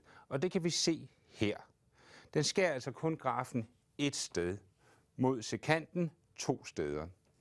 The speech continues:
Hvis vi zoomer meget ind på det punkt, der er her, hvor tangenten rammer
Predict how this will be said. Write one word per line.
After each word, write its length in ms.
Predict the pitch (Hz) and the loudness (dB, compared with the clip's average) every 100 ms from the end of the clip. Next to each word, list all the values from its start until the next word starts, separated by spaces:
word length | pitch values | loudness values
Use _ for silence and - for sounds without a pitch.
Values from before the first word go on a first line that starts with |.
| _ - - - - - - - _ | _ -20 -20 -18 -20 -20 -20 -20 _
Hvis 380 | - 170 202 - | 4 4 4 -2
vi 60 | 190 | -2
zoomer 500 | - 196 160 147 127 - | 0 0 2 0 -2 -8
meget 540 | 85 95 107 147 185 170 | -2 0 2 2 2 0
ind 280 | 156 156 147 - _ | -2 -2 -6 -20 _
på 340 | - 147 151 - _ _ _ _ _ _ _ - | 0 2 2 -2 _ _ _ _ _ _ _ 2
det 180 | 165 170 | 2 2
punkt, 380 | - 156 - - | 0 0 2 2
der 60 | |
er 180 | 135 143 | 4 2
her, 340 | 135 151 143 139 _ | 0 -2 -2 -6 _
hvor 240 | 117 127 107 | -2 -2 -2
tangenten 760 | - 139 - 139 - 147 139 | -2 -2 0 -2 -2 -4 0
rammer 340 | 80 92 139 | 0 0 -2